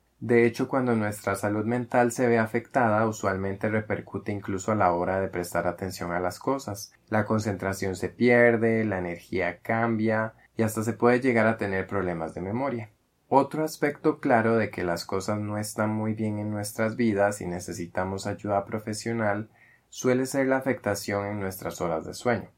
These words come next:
Por ejemplo, una persona en un estado de ansiedad prolongado puede padecer de insomnio, y una persona con un estado de ánimo muy bajo probablemente prefiera dormir y no hacer mucho.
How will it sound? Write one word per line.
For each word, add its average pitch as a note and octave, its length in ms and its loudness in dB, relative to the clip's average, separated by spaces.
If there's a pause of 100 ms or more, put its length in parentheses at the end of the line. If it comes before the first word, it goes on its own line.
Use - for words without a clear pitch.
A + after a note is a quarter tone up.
(200)
Por A2+ 120 -2
ejemplo, A#2 280 0
una C3 160 2
persona B2 380 -2
en B2 60 -2
un B2 160 -2
estado A#2+ 460 2
de A#2+ 80 0
ansiedad A#2+ 480 0
prolongado A#2+ 760 2
puede G2 240 -2
padecer F#2 520 -2
de F#2 80 -6
insomnio, A#2+ 840 -2 (440)
y A2+ 180 4
una A2 280 4
persona G#2+ 480 0
con G2 140 -4
un F#2+ 140 -2
estado G2+ 420 6
de G2 100 4
ánimo F#2+ 380 0
muy F2+ 260 -4
bajo A2+ 520 4 (100)
probablemente A#2 680 2
prefiera G2 460 -2
dormir G2 380 -2
y G2+ 80 -6
no F2+ 100 -8
hacer - 240 -10
mucho. D#3 320 -6